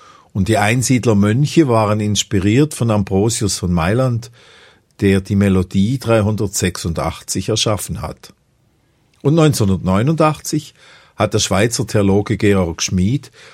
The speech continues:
zu den Tönen des alten Adventslieds kurz und knapp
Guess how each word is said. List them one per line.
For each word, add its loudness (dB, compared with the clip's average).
zu -2
den 0
Tönen 2
des -2
alten -2
Adventslieds -4
kurz 0
und -2
knapp -2